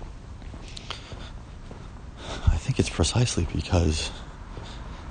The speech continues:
the kind of thinking that is popular, uh,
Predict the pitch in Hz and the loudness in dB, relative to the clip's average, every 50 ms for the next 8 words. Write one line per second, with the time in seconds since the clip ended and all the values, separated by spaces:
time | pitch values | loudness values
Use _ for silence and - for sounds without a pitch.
0 | - - - - - - 87 - - - 104 104 110 113 95 90 87 85 82 - | -8 -6 -6 -6 -2 0 0 2 2 4 6 8 8 8 8 6 4 4 2 -2
1 | - - - - - - - - - 107 104 98 - - 85 87 85 76 - 85 | -4 -4 -6 -4 -4 -4 -4 4 8 8 8 8 8 6 6 8 6 6 6 6
2 | 82 85 82 - - - - - - - - - - - - - - - - - | 8 8 8 6 4 -2 -8 -10 -10 -10 -10 -10 -12 -12 -12 -10 -8 -6 -6 -6
3 | - - - - - - - - - - - - - - - - - - - - | -6 -8 -10 -10 -10 -10 -10 -10 -10 -10 -10 -10 -10 -12 -12 -12 -10 -10 -8 -8
4 | - - - 87 85 - - - - - 87 85 80 - - 110 110 120 131 135 | -6 -4 -2 -2 -2 -2 -4 -4 -2 2 2 2 2 4 6 6 6 6 4 2
5 | - - - - - - - - - - - - - - - - - - - - | -4 -8 -10 -10 -8 -8 -8 -8 -8 -8 -10 -10 -10 -10 -10 -10 -10 -10 -10 -12
6 | - - - - - - | -12 -12 -10 -8 -6 -6